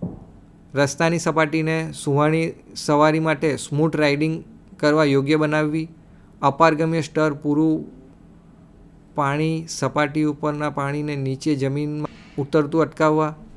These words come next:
અપારગમ્ય સ્તર પૂરું પાણી, સપાટીની ઉપરના પાણીને નીચે જમીનમાં ઉતરતું અટકાવવા,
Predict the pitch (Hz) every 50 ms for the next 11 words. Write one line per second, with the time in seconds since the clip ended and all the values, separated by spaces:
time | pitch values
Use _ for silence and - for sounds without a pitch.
0 | - - - - - - - - - - 143 139 139 165 170 165 160 160 160 160
1 | 165 165 147 143 - 156 151 151 151 151 147 143 151 151 143 151 143 143 147 151
2 | 156 160 180 - - - - - 147 131 131 147 143 139 - 151 151 156 156 156
3 | 156 156 156 156 - - - - - 131 131 - - 151 156 156 156 147 139 143
4 | 143 147 156 156 156 160 156 143 139 135 - 160 151 131 135 131 131 143 147 147
5 | 151 151 143 135 131 - 143 135 147 156 151 139 - - - 147 147 147 151 151
6 | 147